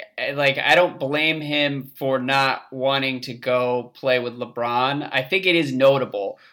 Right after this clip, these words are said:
We got a, a handful of angry emailers who saw a tweet of mine where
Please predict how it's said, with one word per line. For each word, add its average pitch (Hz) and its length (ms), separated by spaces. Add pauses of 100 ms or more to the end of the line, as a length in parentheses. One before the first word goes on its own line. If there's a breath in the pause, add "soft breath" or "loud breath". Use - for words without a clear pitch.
(100)
We 139 100
got 160 180
a, 135 480
a 131 40
handful 151 500
of 123 240 (100)
angry 131 500
emailers 123 640
who 120 80
saw 120 320
a 107 60
tweet 156 400
of 123 160
mine 117 400
where 117 260